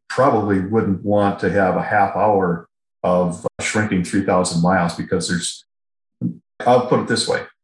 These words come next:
My grandnephew was in videography school. And when we, re-, while we were on this trip, and, and so when we returned, he asked for all of our, my wife and my video clips of the senior animals, people interactions, things like that.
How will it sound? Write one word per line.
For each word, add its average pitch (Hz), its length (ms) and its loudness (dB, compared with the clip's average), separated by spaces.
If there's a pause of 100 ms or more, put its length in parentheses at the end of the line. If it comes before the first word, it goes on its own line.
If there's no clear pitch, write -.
(120)
My 101 140 2
grandnephew 117 1040 2 (440)
was 98 320 0
in 101 140 2
videography 101 680 0
school. 85 520 -2 (440)
And 92 160 2
when 95 140 2
we, 113 100 4
re-, 113 240 0
while 104 360 2
we 104 80 0
were 98 120 2
on 101 100 2
this 90 160 -2
trip, - 220 -2
and, 92 80 -4 (260)
and 101 280 -2
so - 120 -4
when 113 200 2
we 107 80 2
returned, 92 540 -2
he 113 180 -2
asked 107 300 -2
for 87 100 -12
all 110 280 0
of 113 60 4
our, 104 320 0 (180)
my 92 80 -6
wife 95 320 0
and 90 120 -2
my 92 220 2
video 110 360 0
clips - 560 -4 (200)
of 90 120 0
the 90 60 0
senior 107 420 0
animals, 98 760 -2 (300)
people 101 240 0
interactions, 95 560 0
things 95 180 -2
like 85 140 -4
that. - 280 -6